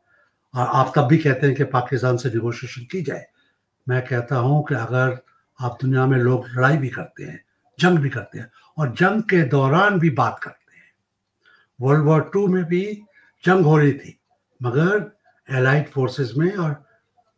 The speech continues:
Germany में बातचीत चल रही थी, यूएसए में और Vietnam में पैंतीस साल बात चली, जब तक लड़ाई चलती रही, बात चलती रही, कभी इस कैपिटल में, कभी उस कैपिटल में,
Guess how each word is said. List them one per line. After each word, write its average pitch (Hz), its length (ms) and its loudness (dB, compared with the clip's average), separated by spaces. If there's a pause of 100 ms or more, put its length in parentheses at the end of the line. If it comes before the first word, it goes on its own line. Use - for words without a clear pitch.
(220)
Germany 127 460 2
में 175 200 0
बातचीत 147 520 -2
चल 226 120 -2
रही 175 180 -2
थी, 120 260 -12 (380)
यूएसए 160 480 4
में 208 160 0
और 208 160 2
Vietnam 156 640 2
में 202 320 2 (280)
पैंतीस 247 380 0
साल 135 160 2
बात 101 260 -8
चली, - 280 -18 (320)
जब 202 100 4
तक 226 300 2
लड़ाई 175 220 4
चलती 180 280 -2
रही, 220 280 0 (260)
बात 151 240 2
चलती 165 240 2
रही, 113 200 -4 (280)
कभी 143 200 0
इस 202 120 -4
कैपिटल 180 420 -2
में, 180 140 0
कभी 175 220 0
उस 180 120 0
कैपिटल 120 420 -8
में, 117 160 -12